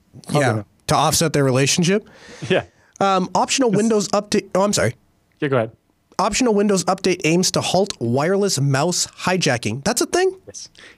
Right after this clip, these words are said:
Speaker 1: Yes. So, uh, Microsoft's wireless mouse and keyboard, apparently,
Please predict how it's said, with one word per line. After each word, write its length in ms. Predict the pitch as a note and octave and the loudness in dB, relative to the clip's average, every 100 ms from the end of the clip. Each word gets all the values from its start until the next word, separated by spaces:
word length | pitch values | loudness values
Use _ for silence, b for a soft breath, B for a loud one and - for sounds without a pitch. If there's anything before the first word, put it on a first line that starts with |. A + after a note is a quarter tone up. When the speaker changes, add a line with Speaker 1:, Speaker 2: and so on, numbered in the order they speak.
| - | -2
Speaker 1:
Yes. 160 | E3 - | -2 -2
So, 380 | - D#3 D3 | -4 2 2
uh, 340 | D3+ C#3+ C3+ C3 - | 4 4 4 2 -2
Microsoft's 640 | E3+ D#3+ F3+ F3 F#3 - | 0 0 0 0 -2 0
wireless 280 | D#3 D#3 C#3 | 2 2 2
mouse 280 | C3 C#3+ D3 | 2 0 0
and 100 | B2+ | -4
keyboard, 380 | - G3 D3+ A#2+ | -2 0 2 0
apparently, 640 | - F3+ F#3 D#3 C3+ B2 | -2 -2 0 2 2 0